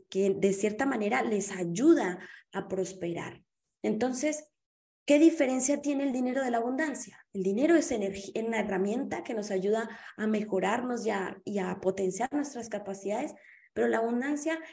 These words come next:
es esa energía de la que estamos compuestos. Es lo mismo que el amor. Va, eh, manifestando aquello que nosotros sentimos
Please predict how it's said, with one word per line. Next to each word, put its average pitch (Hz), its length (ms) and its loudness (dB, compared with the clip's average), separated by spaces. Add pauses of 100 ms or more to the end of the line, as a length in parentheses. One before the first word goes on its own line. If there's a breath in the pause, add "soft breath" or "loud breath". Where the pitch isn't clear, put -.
(160 loud breath)
es 262 220 0
esa 269 200 -4
energía 240 460 -2
de 240 80 0
la 208 160 0
que - 80 -6
estamos 214 360 -8
compuestos. 170 540 -4
Es 240 80 0
lo 262 100 0
mismo 262 340 2
que 220 120 -2
el 185 100 4
amor. 170 360 -4 (380 loud breath)
Va, 226 480 0
eh, 196 300 0
manifestando 226 1500 0
aquello 226 400 0
que 233 120 0
nosotros 226 500 -2
sentimos 233 600 0